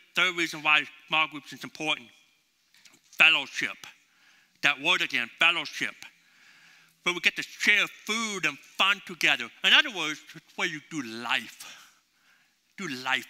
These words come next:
together. Let, let, in some churches, and this is not what fellowship is. Some, some people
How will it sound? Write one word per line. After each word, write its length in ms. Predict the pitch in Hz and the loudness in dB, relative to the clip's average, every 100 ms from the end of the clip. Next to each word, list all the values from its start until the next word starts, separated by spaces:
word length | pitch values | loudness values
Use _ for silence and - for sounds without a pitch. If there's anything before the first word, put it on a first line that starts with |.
| - | -16
together. 420 | 117 - 104 - 98 _ - - - - - _ _ _ _ _ _ _ _ _ _ _ _ _ _ 202 | -8 -8 -8 -12 -20 _ -20 -20 -20 -20 -20 _ _ _ _ _ _ _ _ _ _ _ _ _ _ 0
Let, 140 | 262 - | 2 4
let, 120 | 269 - - | 2 2 -2
in 100 | 202 226 | -2 2
some 160 | 311 294 | 2 2
churches, 400 | 233 190 147 127 - - | 0 0 -2 -4 -6 -8
and 120 | 170 190 | -6 -6
this 140 | - | -4
is 60 | - | 0
not 140 | 180 147 | 0 0
what 100 | 143 | -6
fellowship 460 | - 131 117 - - | 0 0 -2 -12 -6
is. 160 | 110 - | -6 -4
Some, 160 | 160 - - - | -4 -6 -18 -6
some 100 | 160 | -6
people 320 | 165 151 131 | -4 -10 -10